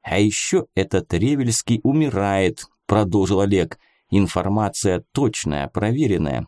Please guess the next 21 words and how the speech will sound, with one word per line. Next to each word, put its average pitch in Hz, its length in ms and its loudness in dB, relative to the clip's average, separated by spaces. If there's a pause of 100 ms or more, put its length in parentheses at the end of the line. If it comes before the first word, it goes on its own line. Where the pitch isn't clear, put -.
(120)
Ему 139 360 0
еще 151 280 -2
в 131 80 -2
девяносто 123 540 -2
пятом 113 420 -2
в - 120 -14
правое 98 480 2
легкое 92 540 2
две 92 260 2
пули 123 360 2
всадили. 101 560 0 (400)
Он 214 200 0
вроде 160 300 2
как 131 280 -2
подлечился, 123 840 2
но 131 160 2
надолго 147 540 0
его 127 220 4
здоровья 123 500 2
не 120 140 6
хватило. 117 640 0